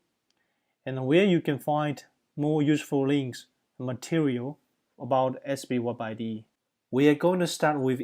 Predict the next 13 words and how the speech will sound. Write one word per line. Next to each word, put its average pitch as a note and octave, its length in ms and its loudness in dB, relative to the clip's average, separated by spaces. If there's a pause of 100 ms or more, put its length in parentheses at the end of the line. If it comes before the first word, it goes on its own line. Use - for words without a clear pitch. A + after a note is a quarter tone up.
introduction C3 680 -2
to C3+ 180 -8
S C3 200 2
A - 60 2
P B2 140 0
Web A#2 260 -2 (100)
I A#2+ 140 0
D A2+ 160 -6
E. G#2+ 300 -4 (2000)
Here F#3 400 2
is C#3 180 -2
the C3+ 80 -2
terminology C3+ 720 -4